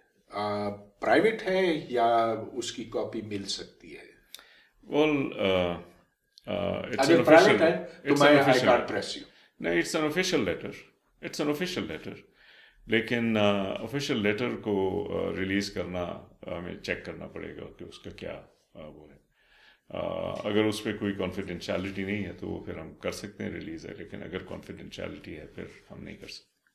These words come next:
Speaker 2: But it's an official letter, that's all I can tell।
Speaker 1: ये शायद एक चीज हो,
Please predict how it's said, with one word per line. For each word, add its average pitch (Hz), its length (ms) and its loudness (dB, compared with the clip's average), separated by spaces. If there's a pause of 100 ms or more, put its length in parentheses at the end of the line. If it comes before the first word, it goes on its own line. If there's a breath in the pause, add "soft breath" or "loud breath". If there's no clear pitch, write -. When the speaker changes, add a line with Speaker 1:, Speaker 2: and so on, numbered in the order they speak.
(720 soft breath)
Speaker 2:
But 107 100 -2
it's 123 120 -2
an 123 100 2
official 107 360 -2
letter, - 280 -14 (160)
that's 90 220 -8
all 87 120 -8
I 80 100 -10
can 78 160 -18
tell। - 100 -20 (1080 soft breath)
Speaker 1:
ये 294 240 10
शायद 202 600 0
एक 135 380 2
चीज 156 260 -2
हो, - 440 -10